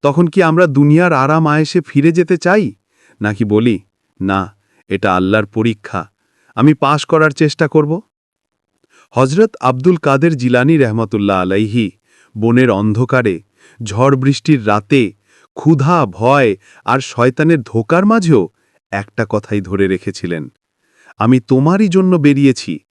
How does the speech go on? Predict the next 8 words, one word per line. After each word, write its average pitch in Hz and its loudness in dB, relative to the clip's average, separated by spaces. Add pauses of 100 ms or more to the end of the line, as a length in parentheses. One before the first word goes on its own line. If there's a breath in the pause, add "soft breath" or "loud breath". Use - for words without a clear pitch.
(340)
হে 107 0
আল্লাহ, 92 -2 (540)
তুমি 180 4
ছাড়া 190 -2
আমার 190 0
কোনো 180 2
গন্তব্য 123 0
নেই।" 87 -2